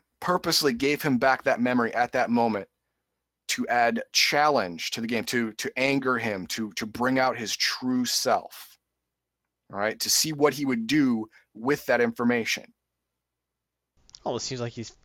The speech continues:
Speaker 2: rigging the game.
Speaker 1: No, no, no, no, no. The-, these are his memories. He actually experienced this. It's not made up. It, it's not fictitious. All right.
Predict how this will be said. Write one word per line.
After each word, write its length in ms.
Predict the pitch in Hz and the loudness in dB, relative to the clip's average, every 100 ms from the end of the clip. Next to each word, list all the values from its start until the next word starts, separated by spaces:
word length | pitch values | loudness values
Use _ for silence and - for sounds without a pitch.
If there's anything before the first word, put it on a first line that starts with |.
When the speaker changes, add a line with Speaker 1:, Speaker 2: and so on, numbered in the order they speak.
| - | -8
Speaker 2:
rigging 400 | 135 131 127 110 | -2 -2 -2 -8
the 80 | 92 | -6
game. 440 | 139 214 - - - _ _ _ _ _ _ - | -6 -6 -8 -16 -20 _ _ _ _ _ _ 0
Speaker 1:
No, 180 | 139 | 4
no, 120 | 226 214 | 6 6
no, 240 | 165 190 - | 4 0 -4
no, 120 | 151 | 0
no. 200 | 156 127 | 0 0
The-, 160 | 131 143 | -4 -4
these 220 | 156 160 | -4 -4
are 60 | |
his 200 | 131 170 | 0 2
memories. 500 | 233 196 175 214 - _ _ _ _ _ _ _ _ | 4 4 2 -2 -10 _ _ _ _ _ _ _ _
He 220 | - 147 | -6 0
actually 400 | 120 135 185 196 | 2 2 0 0
experienced 580 | 202 - 254 247 147 - | 2 0 2 4 2 0
this. 360 | 120 113 - - - _ - | -2 -2 -4 -8 -14 _ -16
It's 140 | 110 | -4
not 180 | 127 165 | -2 0
made 200 | 196 175 | 2 2
up. 180 | 165 123 | 2 0
It, 120 | - | -8
it's 160 | - - | -8 -2
not 240 | - - | -2 -2
fictitious. 680 | - 180 160 - 147 - - - _ _ _ _ _ _ _ _ _ _ _ _ - | -6 -6 -4 -4 -4 -6 -6 -12 _ _ _ _ _ _ _ _ _ _ _ _ -8
All 60 | 110 | -4
right. 220 | 123 | -4